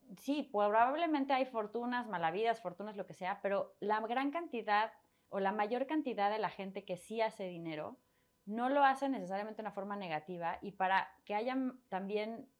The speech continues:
un reparto de riqueza, pues también se tiene que generar más riqueza,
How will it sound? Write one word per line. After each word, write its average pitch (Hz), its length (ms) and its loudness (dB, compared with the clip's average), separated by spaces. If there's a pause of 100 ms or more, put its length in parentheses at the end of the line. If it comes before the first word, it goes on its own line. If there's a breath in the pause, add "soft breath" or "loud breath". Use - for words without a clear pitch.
(580)
un 214 140 -4
reparto 233 380 2
de 208 60 -2
riqueza, 190 320 -6
pues - 140 -20
también 208 220 -8
se 233 80 -12
tiene 226 220 -10
que 196 80 -12
generar 165 400 -10
más 160 180 -10
riqueza, 143 340 -14